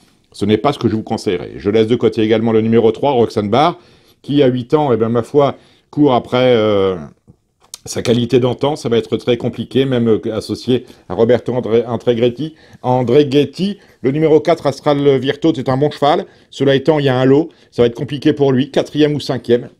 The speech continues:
pas mieux. Le numéro cinq, Clark Soto, alors lui, c'est un sacré client. Il ne va pas être plus joué que ça. Il va y avoir neuf ou dix contre un. Et pourtant,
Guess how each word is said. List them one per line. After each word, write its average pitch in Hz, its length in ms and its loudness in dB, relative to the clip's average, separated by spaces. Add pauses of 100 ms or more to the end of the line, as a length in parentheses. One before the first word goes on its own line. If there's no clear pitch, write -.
pas 139 100 0
mieux. 131 280 -2 (340)
Le 143 80 0
numéro 208 260 4
cinq, 220 300 -2
Clark 185 240 -2
Soto, 190 340 0
alors 160 160 2
lui, 147 160 -6
c'est 147 240 -10
un 147 80 -2
sacré 175 300 -4
client. 143 380 -2 (460)
Il 151 120 0
ne 165 80 4
va 165 160 6
pas 185 240 2
être 175 180 0
plus 165 160 -6
joué 156 220 4
que 156 80 -6
ça. 196 160 -2
Il 240 60 -2
va 170 100 2
y 135 40 2
avoir 127 280 0
neuf 196 240 -2
ou 156 60 -2
dix 147 180 -6
contre 143 260 -6
un. 175 140 -4
Et 180 100 4
pourtant, 160 380 0